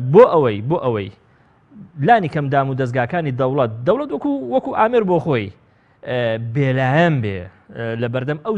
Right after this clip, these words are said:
جیاوازیە فکری و ئاینی و مەزهەبیانەی کە هەیە، پێویستیمان بە، بە، بە عەلمانیەت نییە؟ عەلمانیەت یان یەکێ لە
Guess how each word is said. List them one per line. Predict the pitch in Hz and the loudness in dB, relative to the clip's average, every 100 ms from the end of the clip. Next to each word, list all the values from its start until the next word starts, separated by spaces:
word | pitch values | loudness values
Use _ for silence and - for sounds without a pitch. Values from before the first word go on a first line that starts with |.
| 135 | -4
جیاوازیە | 120 147 135 127 127 120 135 123 | -4 0 0 0 -2 -4 -6 -8
فکری | - 117 127 135 139 | -10 -10 -6 -4 -4
و | 135 - | -4 -6
ئاینی | 147 135 127 127 143 | -4 -4 -4 -4 -6
و | 139 131 | -4 -4
مەزهەبیانەی | 120 131 135 135 123 143 131 | -6 -8 -8 -6 -6 -8 -10
کە | 131 107 | -10 -6
هەیە، | 156 110 98 113 _ _ _ _ _ _ - | -4 -4 -6 -12 _ _ _ _ _ _ -8
پێویستیمان | 190 214 - 214 202 202 196 - 139 131 | -8 -8 -8 -8 -6 -8 -12 -16 -12 -8
بە، | 156 | -6
بە، | 170 | -4
بە | 160 160 | -4 -4
عەلمانیەت | 175 180 185 180 190 | -2 -4 -4 -6 -6
نییە؟ | 185 180 - _ _ _ 156 | -6 -8 -14 _ _ _ -4
عەلمانیەت | 175 202 226 196 151 - 156 | -4 -4 -2 -2 -4 -14 -4
یان | 165 175 185 _ _ _ _ - 143 | -2 -2 -10 _ _ _ _ -10 0
یەکێ | 240 - | 0 2
لە | 180 | -2